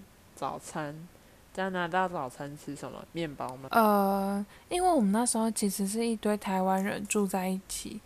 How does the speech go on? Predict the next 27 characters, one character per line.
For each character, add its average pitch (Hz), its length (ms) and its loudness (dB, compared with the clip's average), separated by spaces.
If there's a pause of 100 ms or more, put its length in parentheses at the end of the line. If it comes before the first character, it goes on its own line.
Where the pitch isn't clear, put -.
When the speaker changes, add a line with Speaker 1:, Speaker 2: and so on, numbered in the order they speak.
(360)
Speaker 2:
然 196 100 2
后 202 80 6
是 214 160 2
会 220 220 4
有 190 160 4
人 170 200 -2
去 208 180 -2
做 202 320 0
早 - 340 -6
餐， - 260 -6
Speaker 1:
嗯。 220 100 -8 (520)
Speaker 2:
所 - 160 2
以 269 100 6
其 220 140 -4
实 214 200 2 (160)
早 185 240 2
餐 220 340 -2
不 208 180 -2
会 214 160 2
跟 202 240 0
台 196 200 -2
湾 185 240 -2
差 185 300 -4
很 196 240 -8 (120)
多。 - 300 -6 (120)
Speaker 1:
好 180 280 -2
好， 196 320 -2